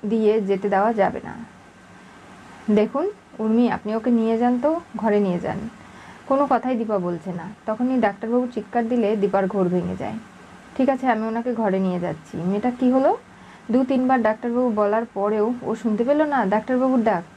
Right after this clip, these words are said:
কেন এতটাই বিভোর হয়ে গিয়েছিল, কী করে?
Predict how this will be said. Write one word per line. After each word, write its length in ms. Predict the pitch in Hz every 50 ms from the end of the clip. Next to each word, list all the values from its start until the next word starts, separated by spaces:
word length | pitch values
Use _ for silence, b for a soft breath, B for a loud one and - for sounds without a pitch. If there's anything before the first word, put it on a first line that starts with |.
| - -
কেন 180 | 233 220 196 175 185 180 202 - B B B B B B B B
এতটাই 340 | - 208 - 247 226 277 277
বিভোর 280 | 262 269 262 269 285 269
হয়ে 180 | 277 285 285
গিয়েছিল, 460 | 262 285 285 285 277 - 240 196 190 190 190
কী 80 | 233 233
করে? 300 | 240 - 190 - -